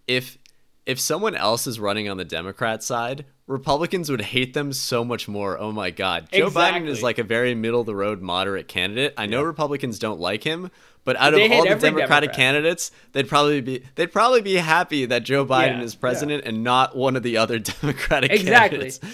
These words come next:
Speaker 3: Especially
Speaker 1: And
Speaker 3: if you
Speaker 1: so
Speaker 3: talk to regular people about that. Like, regular, r-, moderate Republicans, at least in the Northeast, would say, "Oh yeah, Biden's fine. I mean, like, he's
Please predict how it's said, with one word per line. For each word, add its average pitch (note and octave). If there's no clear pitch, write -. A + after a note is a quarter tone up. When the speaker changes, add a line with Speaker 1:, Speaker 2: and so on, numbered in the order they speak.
Speaker 3:
Especially C4+
Speaker 1:
And E4+
Speaker 3:
if C#4
you D4+
Speaker 1:
so -
Speaker 3:
talk C4
to A3
regular E3
people B2+
about F2
that. E2+
Like, C3
regular, A#3
r-, C3+
moderate E3
Republicans, D#3+
at C3+
least C#3
in C3+
the B2
Northeast, A#2+
would A#2+
say, A#2+
"Oh D3
yeah, C#4
Biden's A3
fine. G#2+
I F2+
mean, A2
like, G#2+
he's F#3+